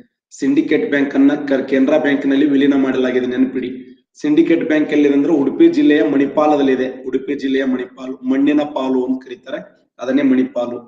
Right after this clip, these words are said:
ಹಾ ಸ್ನೇಹಿತರೆ, ಎರಡನೇ ಈ ಒಂದು ಪಂಚವಾರ್ಷಿಕ ಯೋಜನೆ ಇನ್ನೊಂದು ಸಾಧನೆ ಏನು ಅಂತಂದ್ರೆ, ಸಾವಿರದ ಒಂಬೈನೂರ ಅರವತ್ತೊಂಬತ್ತರಲ್ಲಿ ಒಂದು ಬ್ಯಾಂಕ್ ಸ್ಥಾಪನೆ ಮಾಡಿದ್ರು, ಲೀಡ್ ಬ್ಯಾಂಕ್ ಅಂತೇಳಿ. ಲೀಡ್ ಬ್ಯಾಂಕ್,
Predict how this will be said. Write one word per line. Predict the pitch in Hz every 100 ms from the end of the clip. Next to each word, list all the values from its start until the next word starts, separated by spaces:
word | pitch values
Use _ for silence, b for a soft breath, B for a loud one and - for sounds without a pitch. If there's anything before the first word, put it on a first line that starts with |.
| _ _ _ _ _ _ _ _ _
ಹಾ | 190 185
ಸ್ನೇಹಿತರೆ, | - 180 175 170
ಎರಡನೇ | 143 147 180
ಈ | 190 165
ಒಂದು | 165 165 170
ಪಂಚವಾರ್ಷಿಕ | 160 180 196 185 180 170
ಯೋಜನೆ | 175 175 170
ಇನ್ನೊಂದು | 151 175 175
ಸಾಧನೆ | 170 170 156 156
ಏನು | 156 151
ಅಂತಂದ್ರೆ, | 143 - 262 277 302 - - - _ _ _ _ _ _ _ _ _ _ _ _
ಸಾವಿರದ | - 147 156 180 185
ಒಂಬೈನೂರ | 180 165 165 165 165
ಅರವತ್ತೊಂಬತ್ತರಲ್ಲಿ | 151 151 156 156 147 147 143 143 147 139 131
ಒಂದು | 139 135
ಬ್ಯಾಂಕ್ | 147 175
ಸ್ಥಾಪನೆ | 175 170 - 156
ಮಾಡಿದ್ರು, | 147 131 120 - -
ಲೀಡ್ | 131 143 180 185
ಬ್ಯಾಂಕ್ | 160 151 -
ಅಂತೇಳಿ. | 135 - 120 120 - - 120
ಲೀಡ್ | 143 156 -
ಬ್ಯಾಂಕ್, | 135 123 -